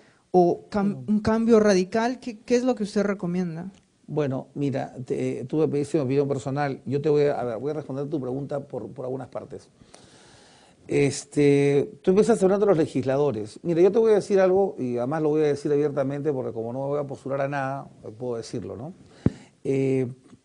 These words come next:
Speaker 2: a los legisladores en muchos casos les hacen las leyes. Y te voy a decir algo más. Ahí los que hacen las leyes son los asesores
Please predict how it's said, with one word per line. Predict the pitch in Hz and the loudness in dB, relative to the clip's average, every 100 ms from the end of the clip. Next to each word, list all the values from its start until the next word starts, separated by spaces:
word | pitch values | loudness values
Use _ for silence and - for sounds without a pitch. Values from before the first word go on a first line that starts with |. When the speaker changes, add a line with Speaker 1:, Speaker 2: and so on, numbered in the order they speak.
| - - | -10 -2
Speaker 2:
a | |
los | 160 | 2
legisladores | 156 151 156 180 233 - | 2 0 0 0 -2 -4
en | 180 | -4
muchos | 185 185 | -4 -4
casos | 190 170 | -4 -4
les | 139 | -6
hacen | 151 165 | -8 -8
las | 120 | -6
leyes. | 185 135 110 _ _ _ _ _ _ _ _ _ _ _ _ _ _ _ _ | -6 -8 -12 _ _ _ _ _ _ _ _ _ _ _ _ _ _ _ _
Y | 143 | -12
te | 131 | -6
voy | 143 | -2
a | 160 | -2
decir | 135 147 | -2 -4
algo | 147 | -4
más. | 139 160 - _ _ _ _ _ - | -4 -6 -8 _ _ _ _ _ -4
Ahí | 165 226 | -2 0
los | 214 | -2
que | 240 | -2
hacen | 208 185 | -4 -2
las | 147 | 0
leyes | 190 180 | 0 0
son | - 185 | -2 -4
los | 170 | -4
asesores | 135 - - 190 110 101 - - | -6 -10 -4 -2 -2 -6 -16 -20